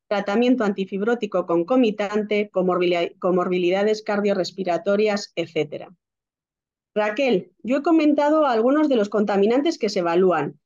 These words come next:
pero me gustaría que explicaras qué tipos de contaminantes se han visto relacionados con las enfermedades intersticiales.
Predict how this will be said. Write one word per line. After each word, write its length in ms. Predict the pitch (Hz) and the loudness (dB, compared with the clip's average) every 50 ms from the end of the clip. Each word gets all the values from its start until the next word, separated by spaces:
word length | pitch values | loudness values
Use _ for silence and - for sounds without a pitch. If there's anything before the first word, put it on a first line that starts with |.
| _ _ | _ _
pero 180 | - 214 208 208 | -4 -2 0 0
me 120 | 214 202 | 0 2
gustaría 580 | 202 208 208 208 - 196 208 285 320 294 277 277 | 2 0 0 0 -2 -2 0 0 0 0 0 0
que 80 | 277 247 | -2 -2
explicaras 600 | 247 - 226 214 208 - 262 269 285 285 285 - | -4 -4 -6 -6 -2 -2 0 0 0 -2 -4 -2
qué 140 | - 294 294 | -2 -2 0
tipos 320 | 302 311 311 311 285 269 | 0 0 0 2 0 0
de 100 | 247 233 | 0 0
contaminantes 800 | - 220 226 208 226 220 220 214 240 254 269 277 269 269 262 262 | 0 0 0 0 0 0 2 2 2 2 2 2 2 0 -2 -2
se 60 | - | 0
han 120 | 240 247 254 | 0 2 2
visto 280 | 262 262 262 - 277 | 0 0 0 0 0
relacionados 720 | 254 226 202 196 202 202 214 208 220 233 254 247 240 240 240 | 0 2 0 0 -2 -2 -2 0 0 2 2 2 0 0 -2
con 140 | - 233 214 | -2 -2 -2
las 160 | 190 196 202 | -2 -2 -2
enfermedades 640 | 180 185 190 180 175 175 196 220 233 254 262 262 - | -4 -6 -4 -2 0 0 0 2 0 0 0 0 0
intersticiales. 1000 | 170 180 156 165 160 - - 160 - - 208 208 190 170 - 170 - - - | -2 -2 -2 -6 -8 -8 -12 -14 -6 -4 -4 -2 0 -2 -2 -4 -10 -14 -20